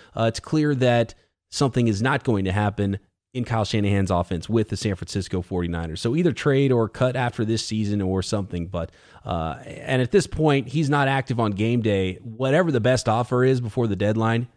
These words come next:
you gotta take it if you're the forty-niners. On to the game at hand this week, the New England Patriots, Sunday afternoon, and another athletic quarterback that the forty-niners have had trouble facing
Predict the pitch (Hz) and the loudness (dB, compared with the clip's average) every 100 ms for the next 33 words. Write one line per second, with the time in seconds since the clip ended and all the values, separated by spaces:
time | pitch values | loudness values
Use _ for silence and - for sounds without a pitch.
0 | - 117 156 123 - 95 87 73 90 85 | -10 -6 -4 -4 -4 -4 -4 -6 -6 -6
1 | - 98 85 90 92 80 _ _ _ _ | -2 -2 -2 -6 -8 -12 _ _ _ _
2 | _ _ _ - 233 240 214 160 214 208 | _ _ _ 0 0 2 2 4 4 4
3 | 175 - 220 240 180 175 - - 175 196 | 2 0 0 0 2 2 0 0 0 0
4 | - 135 117 127 131 214 240 190 - - | 0 0 2 2 2 2 0 -2 -4 -8
5 | 196 202 - 185 175 175 - - _ _ | -6 -4 0 2 4 2 -2 -6 _ _
6 | _ _ - - 160 202 202 208 202 139 | _ _ -10 -2 2 4 4 4 2 0
7 | 151 165 - 175 160 151 131 127 123 131 | 0 0 0 2 4 4 6 4 2 0
8 | 123 120 120 120 147 135 147 131 151 151 | 2 2 2 0 0 0 0 0 0 -2
9 | - 147 180 147 143 139 139 - _ _ | -2 -2 0 0 2 2 2 -4 _ _
10 | - 127 117 165 139 151 151 139 151 127 | -6 -6 -2 0 2 4 4 4 2 2
11 | 156 170 175 208 220 226 220 - 202 214 | 2 2 2 4 6 4 0 -2 0 0
12 | 196 185 185 | 2 2 2